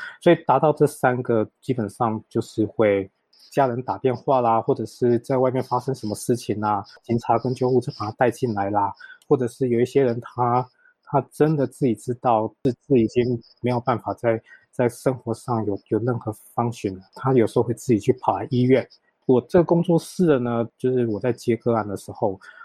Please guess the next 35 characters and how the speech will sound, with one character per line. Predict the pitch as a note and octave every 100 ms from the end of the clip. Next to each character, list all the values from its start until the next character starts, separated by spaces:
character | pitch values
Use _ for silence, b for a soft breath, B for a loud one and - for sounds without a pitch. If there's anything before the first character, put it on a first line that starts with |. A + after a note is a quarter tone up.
| B
我 | -
就 | C3+
会 | B2
看 | - A#2+
说 | A2+ A#2
这 | A2+
个 | C3+ A#2 A2+ _ _
要 | C3+
不 | B2+
要 | A#2+ G#2+
做 | - A2+
住 | - A#2
院 | A2+
的 | G2+
治 | F#2+ -
疗。 | F#2+ F2+ - B B B B
有， | -
有 | C3 B2+
一 | D3+
两 | F3 A#2+
个 | - A#2+
我 |
会 | G2+ C#3 -
直 | -
接 | A#2 C3
叫 | B2+ B2+
他 | B2+
们 | A#2+ G#2
去， | - - A2
去 | A2 A#2
急 | G#2+
诊 | G#2+ F#2
室。 | F2+ - G2 _
比 | A2+
较 | E3+